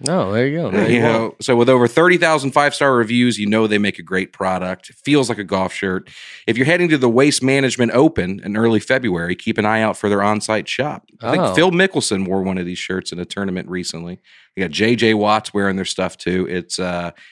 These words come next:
Speaker 2: it's the real deal. It's good stuff. So whether you're working from the golf course or taking conference calls in the courtyard, we got good news. Go to mizzen and main dot com.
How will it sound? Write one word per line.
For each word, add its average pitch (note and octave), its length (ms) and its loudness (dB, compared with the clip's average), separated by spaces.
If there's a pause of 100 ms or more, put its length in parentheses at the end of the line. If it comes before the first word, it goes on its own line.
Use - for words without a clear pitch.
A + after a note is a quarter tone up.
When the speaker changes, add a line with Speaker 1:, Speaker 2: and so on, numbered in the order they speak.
(120)
Speaker 2:
it's G2 160 -4
the B2+ 100 2
real A#2+ 240 6
deal. G2 340 0 (100)
It's - 100 -10
good A2 180 -2
stuff. - 400 -8
So G2 320 -4 (320)
whether C3+ 220 4
you're C#3 180 6
working E3 340 4
from D3 160 2
the A#2+ 80 2
golf C3 280 4
course C3+ 340 2
or G#2+ 80 -4
taking G#2+ 320 -4
conference B2 440 -2
calls A#2+ 280 4
in A2+ 80 -4
the G#2 60 -4
courtyard, A2 540 2
we G2 60 -8
got G2 220 -2
good A2+ 200 -2
news. G#2+ 260 0
Go A2 140 -2
to F#2+ 60 -2
mizzen B2+ 400 2
and A#2 220 0
main A2 300 0
dot A2+ 260 -2
com. G2+ 400 -2